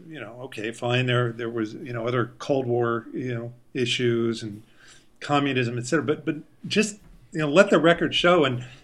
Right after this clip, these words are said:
and because it wasn't the first time, was it? I mean, you know, we can,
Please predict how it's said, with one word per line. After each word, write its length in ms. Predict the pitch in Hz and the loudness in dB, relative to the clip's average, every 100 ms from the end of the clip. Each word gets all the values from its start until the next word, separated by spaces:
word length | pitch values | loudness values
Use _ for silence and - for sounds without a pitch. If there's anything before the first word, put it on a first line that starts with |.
| - | 0
and 320 | 165 160 165 | 0 0 2
because 220 | 156 196 | 4 4
it 80 | 214 | 6
wasn't 220 | 226 240 | 4 4
the 100 | 233 | 2
first 240 | 247 226 - | 4 4 2
time, 360 | 214 269 220 | 0 2 4
was 260 | 147 202 214 | 6 6 6
it? 180 | 131 135 | 2 -2
I 80 | |
mean, 320 | 143 151 147 170 | -2 -2 -2 -2
you 80 | |
know, 80 | 175 | 2
we 140 | 156 175 | 2 2
can, 280 | 208 165 | 0 -4